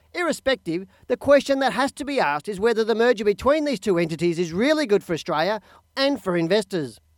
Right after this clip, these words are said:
B H P is already the biggest mining company in the world, and a merger with Rio would decrease competition and in turn cause potential concerns for steel prices, not only for Asian steel producers,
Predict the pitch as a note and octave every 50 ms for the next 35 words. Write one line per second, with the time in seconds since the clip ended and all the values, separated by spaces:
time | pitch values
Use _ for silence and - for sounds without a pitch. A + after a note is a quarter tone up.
0 | _ _ _ _ _ _ _ - C#4+ C#4+ C#4+ C4+ - - C#4 D4 D4 C#4+ - -
1 | - C4+ C#4 D4 D4 D4 D4 D4 C#4 D4 B3+ C#4 G3 B3 A#3+ G#3+ A3 - G#3 A3
2 | A3 G#3+ G#3+ G#3 - G#3+ G#3 G3 G3+ G3 F#3+ F#3 F3+ E3+ F3 A3+ C#4 B3+ G3 D#3+
3 | E3 E3+ - - G3 - A#3 B3+ C4 C4 C4 B3+ C4+ C#4 C#4+ A#3 C#4+ D4 C#4+ -
4 | F#3 G3+ A#3 C4+ C4 A3 E3+ D3 D3 F#3+ G3 - C4 - A#3+ C4+ F#3 C4 C#4 A3+
5 | - - A#3 G#3+ F#3 - - - F3+ F3 - E3 - - C4+ A#3 - G3 F#3 G3
6 | - - B3 C4 C4+ C4+ - B3+ C4 C4+ C4 - - A3+ A3+ A3 - - - -
7 | - A#3 C#4 C#4+ C#4+ D4+ D#4+ - D#4+ D#4 C4+ - - A3 E3+ D#3 D#3 - G#3+ G3+
8 | - - C4 D4+ D#4 - - G#3 D#3+ D3+ D3+ - D3 C#3 B2+ - _ _ _ _
9 | _ - C#4 D4+ D4 C#4+ C#4 C4+ C4+ - B3 - - G#3+ A3 B3 C#4 A3+ C#4 C#4
10 | A#3+ - - A3+ G#3 F3 - F3 C#3 D3 E3 E3 D3+ F#3+ A3+ A#3